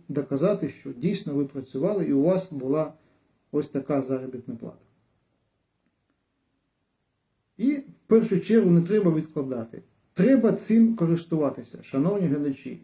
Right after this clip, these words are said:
шановні люди пенсійного віку. Бо саме це відео ми робимо для вас, саме цю інформацію ми висвітлюємо для вас. Для того, щоб ви це використали. І для того, щоб ви отримували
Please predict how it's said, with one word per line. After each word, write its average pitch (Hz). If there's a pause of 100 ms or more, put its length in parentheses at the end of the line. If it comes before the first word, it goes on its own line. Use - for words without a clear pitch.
шановні 220
люди 175
пенсійного 143
віку. 117
Бо 135
саме 147
це 143
відео 180
ми 147
робимо 131
для 117
вас, 175
саме 165
цю 156
інформацію 147
ми 147
висвітлюємо 139
для 120
вас. 120 (360)
Для 135
того, 214
щоб 127
ви 185
це 180
використали. 139 (360)
І 147
для 170
того, 208
щоб 170
ви 165
отримували 165